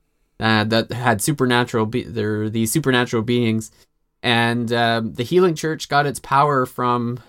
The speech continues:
uh, discovering that the blood that they, they take from the Great Ones, uh, heals people. Like, it gives, gives people back their, uh, their health, their, um,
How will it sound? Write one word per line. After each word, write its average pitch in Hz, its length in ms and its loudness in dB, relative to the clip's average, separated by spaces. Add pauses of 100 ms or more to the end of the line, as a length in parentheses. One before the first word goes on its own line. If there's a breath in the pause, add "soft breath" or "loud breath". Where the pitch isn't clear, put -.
(160 loud breath)
uh, 123 140 -2
discovering 127 600 0
that 120 200 -2
the 113 60 -2
blood 131 580 2
that 120 220 -2
they, 120 300 2 (120)
they 113 120 -2
take 160 260 0
from 123 180 -4
the 113 80 0
Great 117 240 0
Ones, 113 560 -2
uh, 104 260 -2
heals 202 280 4
people. 104 320 -2
Like, 95 180 -2
it 107 100 -4
gives, 110 400 0
gives 107 220 -2
people 107 300 -4
back 101 280 0
their, 98 340 2
uh, 95 260 -2
their 101 140 0
health, 104 260 2
their, 98 320 0 (520 soft breath)
um, 104 500 0